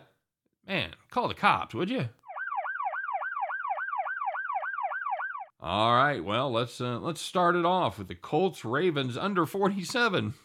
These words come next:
Hmm. If you had that, like me and probably a few of the viewers had as well, you were sitting really pretty. You were thirteen points at the first half. Scored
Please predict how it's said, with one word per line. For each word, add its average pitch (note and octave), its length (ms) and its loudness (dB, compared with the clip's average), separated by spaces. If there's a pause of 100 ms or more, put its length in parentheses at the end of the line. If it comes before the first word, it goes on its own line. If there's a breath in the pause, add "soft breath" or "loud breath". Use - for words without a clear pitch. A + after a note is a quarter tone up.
(120)
Hmm. A#2 720 2 (1300 loud breath)
If B2+ 160 4
you C3 140 6
had E3+ 280 6
that, F#3 540 4
like A2 360 2
me F3 560 2
and G#2 340 -6
probably C3+ 380 2
a G2+ 80 -2
few C#3 320 0
of A2 200 0
the G2+ 80 -2
viewers D#3+ 460 0
had E3+ 240 2
as A#2+ 140 -2
well, G3+ 360 0
you G3 220 -8
were G#3+ 120 -4
sitting A#3 680 -6
really F#3 580 0
pretty. A#2 320 0
You E2 160 -4
were E2 120 -6
thirteen F3 560 -2
points D#3+ 400 -2
at A2+ 200 -6
the G#2 100 -10
first D3+ 380 0
half. D#3 480 4 (840)
Scored A3 300 6